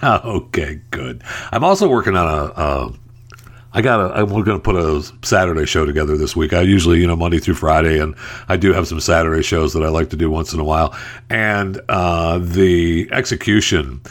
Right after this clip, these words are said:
that happened, uh, this weekend, uh, really got me thinking. And then I read an article that, uh, you know, gave what, uh, Supreme Court Justice, uh, Sotomayor,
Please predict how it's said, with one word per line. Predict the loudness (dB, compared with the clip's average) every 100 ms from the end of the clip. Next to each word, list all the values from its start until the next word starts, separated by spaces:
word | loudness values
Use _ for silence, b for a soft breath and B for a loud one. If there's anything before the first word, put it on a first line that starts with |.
| B B
that | 0 2 2 0
happened, | -2 0 0 0 -2 -8 -10 -8
uh, | -6 -2
this | -2 0
weekend, | 0 0 0 -2 -2 -6 B B B B B B -4
uh, | 0 2 0 2
really | 4 4 4 4 4 4 2 -2 -10 -20 -18 -4
got | -4 -2
me | -4
thinking. | -2 -2 0
And | 2
then |
I | 2
read | 4 4
an | 2
article | 0 0 0 0 0 2 2 2 0 B B
that, | -2 2 4 2 0 -10 -2
uh, | 0 2 -2 -4 -8 -4
you | -2
know, | 0 0
gave | 0 4 4 4 0
what, | 0 2 2 -2 -8 -20 -10 -4
uh, | -2 -4 -6 -8 -12 B B -10
Supreme | -2 -2
Court | 0 0 2
Justice, | 0 2 0 0 0
uh, | -2 0
Sotomayor, | 2 2 4 2 2 2 0